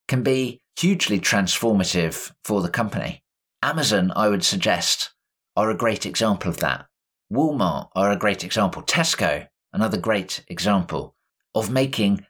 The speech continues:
a series of iterative changes that continue to evolve the company, the business model, and the operating model.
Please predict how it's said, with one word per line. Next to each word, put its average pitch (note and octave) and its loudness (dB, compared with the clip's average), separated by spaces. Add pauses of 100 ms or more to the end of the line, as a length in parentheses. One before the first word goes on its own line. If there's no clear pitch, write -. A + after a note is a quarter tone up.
(120)
a G#2 -2
series C3+ 2
of G#2 0
iterative A2 0
changes F#2 0 (420)
that G#2 -4
continue A2+ 0
to G#2 0
evolve G2 2
the - -8
company, C3+ 0 (380)
the F3+ -4
business C3+ 0
model, F#2+ 2
and G2 2
the G2 4
operating E2 -2
model. C2+ -10